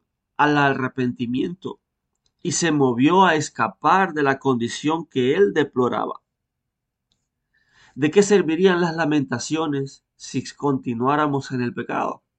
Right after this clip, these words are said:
Por todos los medios que puedan, por toda, por todos sus esfuerzos,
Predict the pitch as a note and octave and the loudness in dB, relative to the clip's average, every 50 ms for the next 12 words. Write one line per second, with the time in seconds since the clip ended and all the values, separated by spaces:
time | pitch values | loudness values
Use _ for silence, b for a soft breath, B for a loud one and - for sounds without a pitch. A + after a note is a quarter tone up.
0 | _ _ _ _ _ _ _ _ _ _ _ _ _ _ _ _ _ b b b | _ _ _ _ _ _ _ _ _ _ _ _ _ _ _ _ _ b b b
1 | b b b b b b - D3 C#3 - - G#3 G#3+ A#3 A3+ G3 F#3 G3 G3+ G3+ | b b b b b b -2 -2 2 4 6 6 6 6 6 4 6 6 6 8
2 | G3+ G3+ F#3+ G3 D#3+ - - - D3+ D#3 E3 D#3 C3+ A2+ G#2+ A2 _ _ _ _ | 6 6 6 4 -2 -6 -6 -2 -2 0 0 2 0 -2 -4 -8 _ _ _ _
3 | _ _ _ _ _ _ _ _ _ _ _ _ _ _ _ _ _ _ _ _ | _ _ _ _ _ _ _ _ _ _ _ _ _ _ _ _ _ _ _ _
4 | _ _ _ _ _ _ _ _ _ _ _ _ _ _ _ _ _ _ _ _ | _ _ _ _ _ _ _ _ _ _ _ _ _ _ _ _ _ _ _ _
5 | _ b b b b b b b b b b C#3 C3+ G2+ - F#3 F#3+ G#3 G#3 G3 | _ b b b b b b b b b b -2 0 2 2 2 4 4 4 2
6 | - - - - D3 C3 - - F3+ F#3+ G3+ G#3 G3 F#3+ F3+ D#3+ D3+ C#3+ C3 - | 0 -4 -6 -4 -4 -4 -2 0 2 6 6 6 4 4 0 -2 -2 -2 -2 -4
7 | - - E3 E3 D3+ C#3+ - - A2+ - - - - - - - _ _ _ _ | -6 -8 -6 -6 -6 -6 -8 -10 -12 -12 -12 -16 -20 -20 -20 -20 _ _ _ _